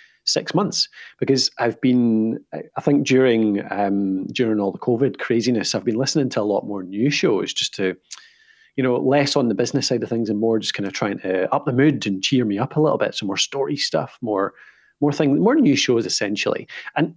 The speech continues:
I'm experimenting with more. I go into Pocket Casts, I'll search through, I'll find a show, and I'll pick an episode and I'll play an episode. I'll put an episode into my playlist,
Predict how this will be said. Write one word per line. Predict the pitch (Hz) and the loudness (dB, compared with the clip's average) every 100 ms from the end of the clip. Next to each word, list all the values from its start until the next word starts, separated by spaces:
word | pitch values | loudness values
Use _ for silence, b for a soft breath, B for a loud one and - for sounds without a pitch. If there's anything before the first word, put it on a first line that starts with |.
| - | -2
I'm | 131 | 0
experimenting | 143 - - 147 208 220 202 165 | 0 0 2 2 2 0 2 2
with | 113 - | 0 -2
more. | 107 107 - | -2 -2 -2
I | 117 | 0
go | 151 | 2
into | 156 - | 2 0
Pocket | 110 - - | -4 -4 -6
Casts, | 127 120 - - | -4 -4 -6 -8
I'll | - 123 | -2 -2
search | 120 - 139 143 - - | 0 0 2 0 -2 -4
through, | 110 104 107 | 0 0 0
I'll | 110 | -2
find | - 139 160 | -2 0 2
a | 175 | 2
show, | - 127 101 95 - b b b | 0 0 0 -2 -8 b b b
and | 135 | 0
I'll | 131 | 0
pick | 151 147 | 0 0
an | 123 | 0
episode | 139 165 156 | 0 0 0
and | 120 | 0
I'll | 95 | -2
play | - 139 | 0 0
an | 107 | 0
episode. | 120 - - 123 | -4 -2 0 0
I'll | 123 | 0
put | - - | -2 -2
an | 135 | -2
episode | 117 120 - 104 | -6 -4 -2 -2
into | 95 - | -4 -6
my | 92 | -10
playlist, | - 151 65 - - | -2 0 0 -4 -10